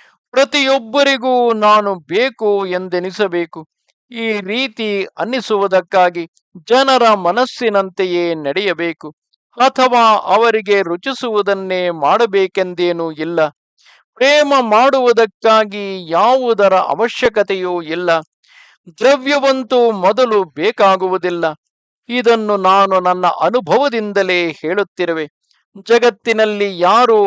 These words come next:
ಅನುಭವಿಸಿರಲಿಕ್ಕಿಲ್ಲ ಅಷ್ಟು ಬಡತನವನ್ನು ನಾನು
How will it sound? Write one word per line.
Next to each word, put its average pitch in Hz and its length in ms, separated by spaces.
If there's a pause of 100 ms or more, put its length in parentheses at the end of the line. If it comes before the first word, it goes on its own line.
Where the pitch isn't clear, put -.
ಅನುಭವಿಸಿರಲಿಕ್ಕಿಲ್ಲ 202 1200 (560)
ಅಷ್ಟು 226 480
ಬಡತನವನ್ನು 196 840
ನಾನು 170 360